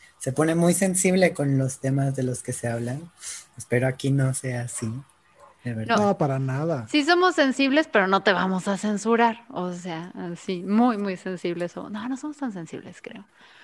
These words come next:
Speaker 2: Pero te damos la
Speaker 3: Yo solo,
Speaker 2: bienvenida.
Speaker 3: ajá.
Speaker 2: ¿Tú, sí, ¿tú eres sensible?
Speaker 3: A la cafeína, nada más.
Speaker 2: ¿Sí?
Speaker 3: <laughs> Sí, me pongo bien loco.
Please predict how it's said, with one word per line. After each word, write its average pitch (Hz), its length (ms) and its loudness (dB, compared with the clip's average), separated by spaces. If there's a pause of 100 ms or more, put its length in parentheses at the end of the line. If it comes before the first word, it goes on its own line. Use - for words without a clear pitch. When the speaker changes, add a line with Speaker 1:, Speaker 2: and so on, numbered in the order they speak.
(280)
Speaker 2:
Pero 220 260 2
te - 80 2
damos 302 240 4
la 320 80 10
Speaker 3:
Yo 277 100 6
solo, 202 140 6
Speaker 2:
bienvenida. 208 460 4
Speaker 3:
ajá. 139 360 -4 (220)
Speaker 2:
¿Tú, 277 260 2
sí, 269 320 0
¿tú - 100 0
eres 339 160 2
sensible? 320 500 0 (480)
Speaker 3:
A 160 100 4
la 165 80 4
cafeína, 165 480 2
nada 147 220 0
más. 135 280 -4 (360)
Speaker 2:
¿Sí? 240 300 -2
Speaker 3:
<laughs> - 540 0
Sí, 170 180 6
me 165 140 4
pongo 165 220 4
bien 170 160 6
loco. 147 300 2